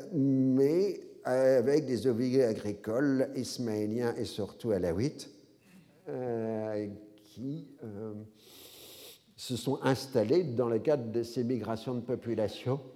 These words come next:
euh, du milieu du dix-neuvième siècle. Un exemple,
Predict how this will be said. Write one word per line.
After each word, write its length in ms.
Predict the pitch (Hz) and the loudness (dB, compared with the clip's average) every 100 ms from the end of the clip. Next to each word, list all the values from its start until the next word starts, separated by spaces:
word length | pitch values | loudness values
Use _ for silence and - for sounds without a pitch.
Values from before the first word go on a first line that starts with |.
| - - _ _ _ 139 | -20 -20 _ _ _ 0
euh, 160 | 120 127 139 | 0 0 -4
du 400 | 117 135 156 160 | -2 0 0 0
milieu 760 | 135 123 110 113 113 117 - - | 0 2 4 4 4 2 -8 -12
du 400 | 120 117 139 139 - | -4 2 2 0 -8
dix-neuvième 760 | 110 117 107 107 95 90 85 | -4 -2 0 2 2 0 -6
siècle. 400 | - - - - - _ _ _ _ - | -10 -14 -16 -20 -20 _ _ _ _ 0
Un 180 | 165 175 | 2 4
exemple, 560 | 170 135 156 131 - | 4 2 2 0 -4